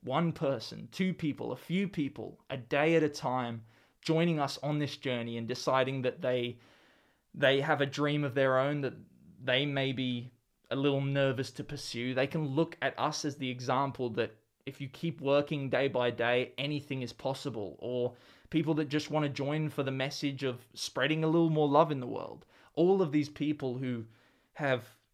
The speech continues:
seen something in us and, and joined us for different reasons, it's, it's really been beautiful to see. And I do see it every day, but looking back over two or three years from twenty nineteen to now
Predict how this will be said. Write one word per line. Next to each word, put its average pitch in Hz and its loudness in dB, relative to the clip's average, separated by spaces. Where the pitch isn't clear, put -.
seen 156 0
something 151 0
in 143 0
us 151 0
and, 131 -2
and 123 -4
joined 147 0
us 143 2
for - -6
different 139 -4
reasons, 139 -2
it's, - -10
it's 147 -10
really 156 6
been 143 2
beautiful 139 0
to 110 -12
see. 135 -4
And 123 -8
I 127 0
do 165 4
see 165 2
it 135 4
every 123 2
day, 113 2
but 113 -2
looking 147 -2
back - -2
over 123 2
two 156 2
or 139 4
three 135 -4
years 143 0
from 131 -4
twenty 139 0
nineteen 127 -2
to 120 -6
now 117 -4